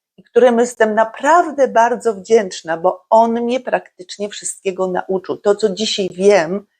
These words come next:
to bardzo dużo rzeczy właśnie wiem od niego. Właśnie doktor Brady, y, poświęcił wiele czasu na to, żeby przestudiować ten pro-, preparat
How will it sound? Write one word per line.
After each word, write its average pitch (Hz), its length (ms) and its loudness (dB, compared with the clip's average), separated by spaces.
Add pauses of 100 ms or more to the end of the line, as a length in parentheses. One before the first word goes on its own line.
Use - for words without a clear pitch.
(500)
to 180 140 -2
bardzo 185 420 0
dużo 175 340 0
rzeczy 170 360 -2
właśnie 165 380 -4
wiem 160 340 -6
od 147 260 -4
niego. 156 560 -2 (1040)
Właśnie 214 340 2
doktor 254 440 0
Brady, 190 680 -2 (840)
y, 170 600 4 (240)
poświęcił 214 680 -2
wiele 220 340 4
czasu 196 560 -2
na 170 220 2
to, 170 200 -2
żeby 175 260 -2
przestudiować 190 1000 0
ten 160 180 -14
pro-, 170 240 -4
preparat 160 760 -2